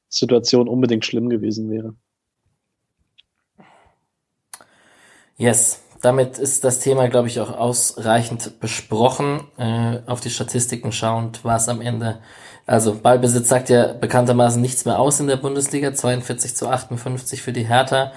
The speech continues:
Speaker 2: Ähm, wir haben über die Phasen des Spiels gesprochen. Ich glaub, das muss man jetzt auch nicht komplett auseinanderklamüsern.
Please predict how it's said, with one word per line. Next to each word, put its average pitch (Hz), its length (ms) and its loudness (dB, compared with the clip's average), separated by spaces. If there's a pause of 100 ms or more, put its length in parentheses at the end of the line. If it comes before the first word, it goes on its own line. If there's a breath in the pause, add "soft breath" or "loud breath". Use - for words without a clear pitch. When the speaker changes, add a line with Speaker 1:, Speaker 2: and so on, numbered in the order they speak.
(460 loud breath)
Speaker 2:
Ähm, 117 760 2
wir 120 180 2
haben 117 240 4
über 107 220 2
die 113 80 0
Phasen 107 440 2
des 107 140 -2
Spiels 117 400 -4
gesprochen. 117 540 0
Ich 104 100 -2
glaub, 117 160 -2
das - 200 -8
muss 117 260 -2
man 113 160 0
jetzt 110 220 -2
auch 110 140 0
nicht - 360 -6
komplett 113 540 -4
auseinanderklamüsern. 117 1160 2